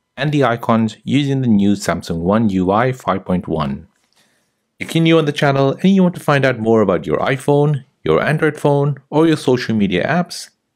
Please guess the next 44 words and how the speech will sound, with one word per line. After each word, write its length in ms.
then 160
go 200
ahead 300
and 180
hit 200
that 140
subscribe 460
button 340
to 120
become 240
a 60
part 280
of 120
the 80
Simple 340
Dad 280
community. 600
Hit 160
the 100
like 240
button 400
if 140
you 80
find 260
this 140
video 240
useful. 600
So 160
now 220
with 120
the 80
new 280
Samsung 500
One 320
U 260
I 180
five 300
point 220
one 240
update, 540
you 140
can 200
now 220
customize 720